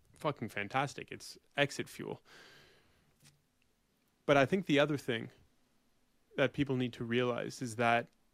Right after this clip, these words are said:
when you're building a brand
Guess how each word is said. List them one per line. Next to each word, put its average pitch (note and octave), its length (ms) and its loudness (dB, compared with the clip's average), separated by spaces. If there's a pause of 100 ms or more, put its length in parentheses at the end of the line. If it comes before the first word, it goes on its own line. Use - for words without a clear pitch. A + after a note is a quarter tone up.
(520)
when C3 580 2 (920)
you're C3+ 200 6
building D#3+ 320 4
a C3 60 4
brand A2+ 560 2